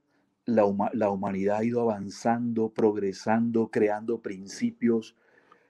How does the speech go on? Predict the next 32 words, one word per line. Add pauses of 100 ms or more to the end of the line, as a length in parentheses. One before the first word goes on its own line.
creando
toda
una
serie (260)
de,
de,
de, (240)
de, (460)
de
postulados (680)
que
deben
ser
reconocidos,
porque
para
eso
evolucionamos. (680)
Esto
es
un
retroceso,
la,
la,
la
justicia
por
mano
propia
es
un
retroceso.